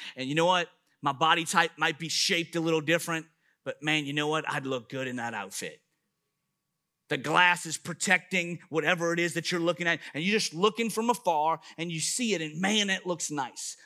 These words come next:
See, oftentimes, this is how we wanna be in our walk with God and our, and our being an example to others.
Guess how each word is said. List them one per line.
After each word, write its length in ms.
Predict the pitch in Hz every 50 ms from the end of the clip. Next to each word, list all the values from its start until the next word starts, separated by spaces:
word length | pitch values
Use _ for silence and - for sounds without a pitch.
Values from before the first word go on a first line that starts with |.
| - - -
See, 280 | - - 214 208 - -
oftentimes, 960 | - 220 247 285 285 - - 277 254 226 - 214 208 185 185 180 165 135 135
this 240 | 170 233 233 -
is 180 | 262 233 - -
how 520 | - - 196 190 190 185 180 175 175 165 - 143 143
we 400 | 156 190 208 208 208 202 190 - - - -
wanna 300 | 143 175 190 180 151 135
be 560 | 131 - 180 196 190 165 139 135 135 131 _ _ - - -
in 100 | 156 170
our 240 | 165 147 143 139 135
walk 360 | 143 165 180 190 196 - -
with 200 | 175 170 - -
God 360 | 165 165 160 156 156 156 156 -
and 140 | 160 160 156
our, 180 | 151 147 147 -
and 100 | 160 160
our 180 | 147 147 143 143
being 460 | 147 139 123 180 180 185 185 185 175
an 100 | 156 156
example 600 | 151 143 127 120 139 156 165 170 160 170 170 160
to 180 | - - 170 151
others. 520 | 151 143 113 107 - - - - - -